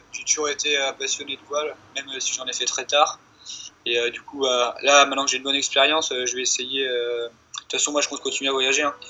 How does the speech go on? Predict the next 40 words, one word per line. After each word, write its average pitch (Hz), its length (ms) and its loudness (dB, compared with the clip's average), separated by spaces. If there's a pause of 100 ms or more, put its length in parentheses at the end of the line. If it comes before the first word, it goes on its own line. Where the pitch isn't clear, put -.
(320)
mais, 120 140 -2
euh, 123 180 2
je 120 80 -2
vais 131 60 0
essayer 135 320 6
de 131 80 -2
trouver, 135 400 0
euh, 123 400 0
de 123 80 -8
trouver 135 240 -4
des 123 160 -6
embarquements, 135 640 0
euh, 120 240 -4 (960)
pour 127 120 -4
faire 131 180 6
des 127 80 2
choses 135 240 8
encore 131 280 -2 (240)
plus - 160 -6
grandes, 143 260 4
on 135 40 4
va 135 120 6
dire. 139 240 6
Euh, 120 260 6 (460)
un 127 40 -2
de 135 60 -4
mes 139 100 2
rêves, 143 200 6
c'est - 120 0
par 131 140 6
exemple 135 340 0
passer 127 240 0
le 123 40 -6
Cap 135 220 -2
Horn, 147 220 2 (1080)
que - 120 -6
ça 131 120 0
serait 127 160 6
vraiment 123 220 0
sympa. 135 500 4